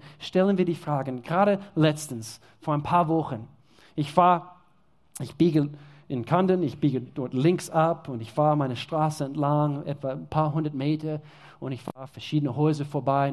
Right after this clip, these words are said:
Ich kenne nicht alle in meiner Straße, aber ich versuche, jede zuzuwinken. Sie denken, dass sie mich kennen. Also, ihr kennt das. So,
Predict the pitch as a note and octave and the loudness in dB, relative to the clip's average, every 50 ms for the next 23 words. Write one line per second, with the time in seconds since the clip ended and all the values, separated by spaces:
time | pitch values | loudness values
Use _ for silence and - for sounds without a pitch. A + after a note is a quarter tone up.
0 | C#3+ D#2+ - E2 D#2+ C3 - - - E3+ D3+ C#3+ C#3 C#3 B2+ - - C3 C3 C#3 | -4 -8 -10 -10 -10 -12 -10 -4 -2 0 2 2 0 0 -2 -4 -6 -4 -2 0
1 | D3+ D3 C#3+ C#3 - - - - - C#3+ C3+ C3+ C#3+ D3+ C3+ A#2 - - D3 C#3+ | 2 2 0 0 -4 -8 -16 -14 -10 -8 -6 -4 -4 -4 -4 -6 -6 -4 -4 -4
2 | C#3 B2+ - - C#3 C#3 - - - - - - - D3 D3 D3 D3 C#3+ C#3+ C3 | -4 -6 -8 -8 -10 -10 -12 -16 -20 -20 -20 -8 -2 2 4 4 4 2 0 -2
3 | B2 - - - - - - - - F#3+ F#3+ G3 G#3 E3 D3 D3+ D3 C#3+ D#3+ D#3 | -4 -6 -14 -20 -20 -20 -16 -8 -6 -4 -2 0 0 2 2 2 2 2 2 0
4 | D3 D3+ - - - _ _ _ - D3+ D#3 D3+ D#3+ D3 C#3+ D3+ - - - - | 0 -2 -8 -18 -20 _ _ _ 0 2 2 4 2 0 -2 -6 -12 -20 -6 -4
5 | F3+ F3+ - - E3+ D3 A#2 D#3 D#3 C#3+ - D3 C#3+ B2+ C#3+ C#3+ C#3 C#3 C3+ C3+ | -2 -2 -2 -2 -4 -2 0 0 0 0 0 -2 -2 -2 -2 0 0 -2 -2 -2
6 | D3 C#3+ B2+ B2+ B2 - D3 D3 B2 - - - C3+ C3+ C#3+ C#3+ - C#3 C3 - | -4 -4 -6 -4 -4 -2 -2 -2 -2 -4 -4 -6 -4 -2 -2 -4 -4 -6 -8 -10
7 | - C#3+ C3 B2 - D#3+ D3+ C#3+ D3 C#3 - - C3+ A#2+ - C#3+ | -8 -6 -6 -2 -2 0 0 0 0 -4 -4 -8 -14 -12 -12 -12